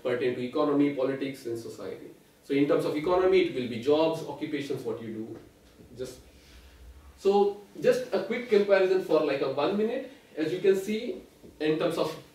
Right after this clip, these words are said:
the, so, uh, this is a very crude description of class structure, but this is just in terms of economic description of like wealthy, rich, upper middle class, middle class,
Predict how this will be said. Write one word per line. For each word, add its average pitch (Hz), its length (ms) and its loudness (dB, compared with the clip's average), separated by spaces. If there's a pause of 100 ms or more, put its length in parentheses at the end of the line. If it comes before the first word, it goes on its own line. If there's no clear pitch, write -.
the, 131 100 -8
so, 160 240 -4
uh, 131 160 -2
this 160 160 -6
is 165 60 -4
a 156 40 2
very 170 240 2
crude 175 320 -2
description 147 640 -4
of - 160 -4
class - 240 0
structure, 202 460 -4 (440)
but 170 160 2
this 214 160 0
is 233 160 0
just 240 260 10 (220)
in 165 160 2
terms 185 220 0
of - 180 -4
economic 160 480 0
description 139 560 -8
of 127 220 -6 (120)
like 113 260 -8
wealthy, 165 340 4
rich, 160 260 4
upper 156 220 2
middle 151 300 2
class, 143 280 0
middle 143 200 -4
class, 139 280 -4